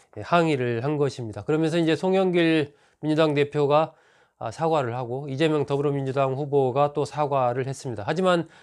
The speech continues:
정작 발언의 당사자인 정청래 의원은 오십여일 동안 사과를 안 하고, 어, 버티다가 지난달 이십오 일, 십일월 이십오 일입니다. 이때 이제 조계사를 찾아서,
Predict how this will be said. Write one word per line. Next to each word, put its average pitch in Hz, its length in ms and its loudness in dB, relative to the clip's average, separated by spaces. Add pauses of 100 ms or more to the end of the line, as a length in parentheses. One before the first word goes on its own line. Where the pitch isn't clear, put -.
(360)
정작 151 560 4 (160)
발언의 135 340 -2
당사자인 123 520 -4
정청래 127 480 -4
의원은 117 560 -2 (640)
오십여일 147 600 4
동안 120 260 0
사과를 147 400 -4
안 110 160 -6
하고, 110 300 -4 (120)
어, 104 200 -16
버티다가 135 640 -2
지난달 147 420 2
이십오 139 360 0
일, 98 60 -4
십일월 190 540 0
이십오 120 400 -2
일입니다. 101 600 -8
이때 123 300 0
이제 110 400 -4 (340)
조계사를 120 480 2
찾아서, 147 500 0